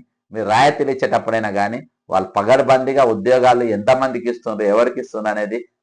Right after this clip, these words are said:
ఖచ్చితంగా ఆ కంప-, ఆయా కంపెనీలకు వెళ్ళి డీపీఆర్ తీసుకోవాల్సిన అవసరం కూడా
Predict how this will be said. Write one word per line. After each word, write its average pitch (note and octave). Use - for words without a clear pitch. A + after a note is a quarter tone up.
ఖచ్చితంగా C3
ఆ A#2
కంప-, A2+
ఆయా A#2
కంపెనీలకు A#2+
వెళ్ళి A2
డీపీఆర్ A2+
తీసుకోవాల్సిన G#2
అవసరం G#2+
కూడా B2